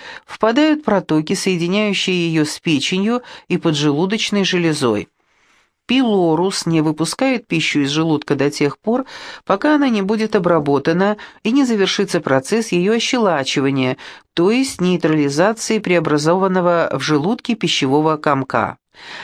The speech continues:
Это функционально необходимо, поскольку стабильность щелочной среды в двенадцатиперстной кишке должна быть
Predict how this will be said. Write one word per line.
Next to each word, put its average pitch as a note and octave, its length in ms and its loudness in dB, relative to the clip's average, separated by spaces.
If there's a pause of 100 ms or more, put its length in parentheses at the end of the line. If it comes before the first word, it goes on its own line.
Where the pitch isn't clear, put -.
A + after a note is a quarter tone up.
(160)
Это A3+ 300 2
функционально F#3 960 0
необходимо, D3+ 880 0 (280)
поскольку A3+ 520 0
стабильность F3 800 0
щелочной D3+ 580 0
среды C3+ 520 -2
в F3 80 -6
двенадцатиперстной G#3+ 1080 0
кишке F#3+ 540 0 (260)
должна E3 520 0
быть C4+ 320 -2